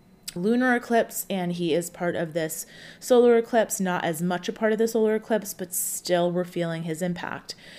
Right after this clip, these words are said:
Neptune is the ruler of Pisces, and he is a mystic. He is interested in the spirit realm. He makes things feel foggy and hazy. He can be wonderful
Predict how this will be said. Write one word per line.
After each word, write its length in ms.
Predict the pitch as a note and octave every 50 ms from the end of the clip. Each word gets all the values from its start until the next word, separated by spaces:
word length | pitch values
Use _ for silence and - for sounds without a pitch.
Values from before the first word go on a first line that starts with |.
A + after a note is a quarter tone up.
| - - - -
Neptune 480 | G#3 A3+ A3+ A3+ - - B3 A#3 A3
is 180 | G#3+ G#3 G3+ G3+
the 300 | - F#3+ F3+ F3 F3 F3 - - - - - _ - _ _ - _ - -
ruler 380 | F#3+ F#3 G#3+ G#3+ G#3+ G#3 G#3 G3+
of 140 | F#3+ G3
Pisces, 760 | - - F#3+ E3 E3+ E3+ - - E3+ D#3+ D#3+ E3 E3 D#3+ - - - - - - - _ _ -
and 400 | F#3 F3+ F3 F3 F3 F3+ F3+ -
he 500 | - - - - - D4 D4 D#4 D#4+ -
is 500 | - C#4 C4 B3+ B3+ B3 A3+ - - - _ - - _ _ _ _ _ _ _ _ _ _ _ _ _ _ _ -
a 60 | G#3+
mystic. 720 | A3 G#3 G3 F3+ - - - - D#3+ C#3+ D2 D3 - - -
He 380 | - - - - - B3+ C4 C4+
is 100 | C4+ A#3+
interested 480 | B3 A#3+ A3+ - A#3 A3+ - - G3
in 80 | G3 F#3+
the 80 | F#3 F3
spirit 480 | F3+ - - - F3 E3+ E3+ D3+ -
realm. 360 | - D3 C#3+ C3 A2+ A#2 -
He 260 | - - - B3+ B3+ C#4
makes 360 | D4 D4 C#4+ C#4 - - -
things 380 | - B3 A#3 A3 A3 G#3+ -
feel 240 | - - G3 F#3+ F3+
foggy 720 | F3+ - - F#3 F#3 F#3 F#3 F#3 F3 F3 F3+ F3 E3+ E3+ -
and 160 | - E3+ F3
hazy. 720 | E3+ E3 F3 D#3+ E3 E3 F3 F3 D#3 - D#3+ C#3+ C#3+ C#3
He 220 | C3+ - - A3+ G#3+
can 120 | A#3 A#3
be 140 | G#3 G3+ G3
wonderful 1120 | F#3 E3 F3 E3+ E3 E3+ F3 F3+ F#3 F#3+ G3+ G3+ - - A#3 A#3 A#3 A#3+ B3 B3+ A#3+